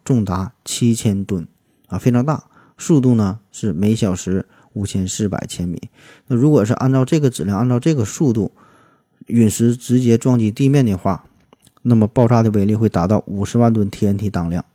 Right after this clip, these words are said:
五十万吨T N T当量啥概念哈？相当于二战时期，呃，美国投放在日本广岛那颗原子弹的大约三十倍啊，所以这个后果是不堪设想的。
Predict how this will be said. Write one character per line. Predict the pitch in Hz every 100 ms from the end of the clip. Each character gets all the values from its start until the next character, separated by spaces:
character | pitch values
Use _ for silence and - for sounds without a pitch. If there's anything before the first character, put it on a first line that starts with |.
| _ - _ _ _ _
五 | 110
十 | 123
万 | 139
吨 | 131
T | 120 127
N |
T | 120
当 | 113
量 | 107
啥 | 110 107
概 | 113
念 | 110 98
哈？ | 98
相 | - 113
当 | 107 101
于 |
二 | 101 117
战 | 117 107
时 | 104
期， | 104 95 - - - _ _ _ - _
呃， | - 113
美 | 110 107
国 | 110
投 | 110 110
放 | 117
在 | 113
日 | 104
本 | 120 98
广 | 98 110
岛 | 90
那 | 107
颗 | 104
原 | 95
子 | 104
弹 | 92 107
的 | 98
大 | 101
约 | 101 95
三 | - 107 98
十 | 92
倍 | 87 - - _ _
啊， | 95
所 | 110
以 |
这 | 107 107
个 | 98
后 | - 135
果 | 110 -
是 | -
不 | 90 -
堪 | 90
设 | 82 95
想 | 87 -
的。 | -